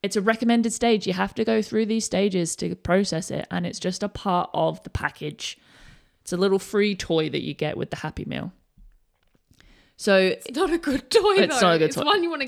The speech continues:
Speaker 2: swap.
Speaker 1: When are they ever good toys? You
Speaker 2: Yeah,
Speaker 1: know,
Speaker 2: I know.
Speaker 1: when, when we were younger, Happy Meal toys used to be iconic. And now,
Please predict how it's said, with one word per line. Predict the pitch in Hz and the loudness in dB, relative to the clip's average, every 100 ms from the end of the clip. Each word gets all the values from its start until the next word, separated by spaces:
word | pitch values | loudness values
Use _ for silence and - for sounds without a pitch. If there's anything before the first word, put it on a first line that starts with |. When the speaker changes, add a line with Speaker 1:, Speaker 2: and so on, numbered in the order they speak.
| 233 | -8
Speaker 2:
swap. | - - 226 233 - | -14 -8 -6 -6 -4
Speaker 1:
When | 277 302 | 2 4
are | 440 | 6
they | 523 - | 6 6
ever | 226 202 | 4 2
good | 190 180 170 | 4 2 4
toys? | 170 160 233 | 4 4 0
You | |
Speaker 2:
Yeah, | 370 440 | 0 0
Speaker 1:
know, | |
Speaker 2:
I | - | 0
know. | |
Speaker 1:
when, | 370 208 | -4 -2
when | 220 285 | 2 2
we | 320 | 2
were | 240 | 2
younger, | 180 165 165 156 | 2 2 2 2
Happy | 233 247 240 | 2 0 2
Meal | 185 180 | 2 0
toys | - 165 165 | 0 0 0
used | 170 165 | -2 -4
to | 160 | -2
be | 170 156 143 151 _ - | 0 0 -2 -8 _ -6
iconic. | 165 151 - - 151 123 - - _ _ _ _ - | -6 -6 -8 -6 -4 -6 -10 -20 _ _ _ _ 0
And | 202 202 | 2 4
now, | 233 214 151 175 254 | 6 4 4 2 0